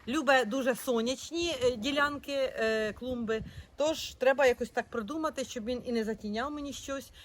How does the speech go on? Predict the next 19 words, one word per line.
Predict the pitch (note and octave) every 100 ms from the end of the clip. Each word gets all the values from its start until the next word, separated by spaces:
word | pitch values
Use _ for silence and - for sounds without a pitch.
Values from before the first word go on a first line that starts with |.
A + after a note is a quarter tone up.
| -
і |
щоб | - A#3+
не | G#3
заважав, | G3 F#3+ G3 B3+ C4+ -
і |
щоб | A3 A#3+ A3
гарно | G#3+ C#4+ C4
декоративно | G#3+ G#3 A3 G#3 A3 G#3
виглядав. | F#3+ F#3 F#3 C4 D#4+ - - -
Ну, | E4 D#4+
оці | A#3+ - C#4+
ландшафтні | C4 B3+ - D4 C4+ - G#3+
різні | G#3 B3 F3+ G3
прийомчики | E3 F3+ D4+ G4 - -
потрібно | F#3 G#3 B3 G3 A3
знати. | G#3+ F4 G4+ - F3+ - -
А | -
я | C4 E4+
не | D#4+